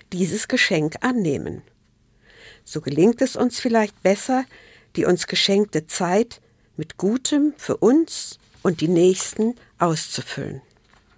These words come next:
Sehen wir es so an, dann werden die Tage und Stunden eines Jahres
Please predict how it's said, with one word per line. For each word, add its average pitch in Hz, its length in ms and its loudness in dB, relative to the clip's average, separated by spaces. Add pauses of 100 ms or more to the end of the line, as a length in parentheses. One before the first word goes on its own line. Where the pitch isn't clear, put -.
(1200)
Sehen 185 400 6
wir 147 160 4
es - 160 -4
so 294 180 4
an, 143 300 -2 (800)
dann 208 280 4
werden 277 300 6
die 254 160 2
Tage 180 420 0
und - 160 0
Stunden 220 460 2
eines 156 400 0
Jahres 156 580 -2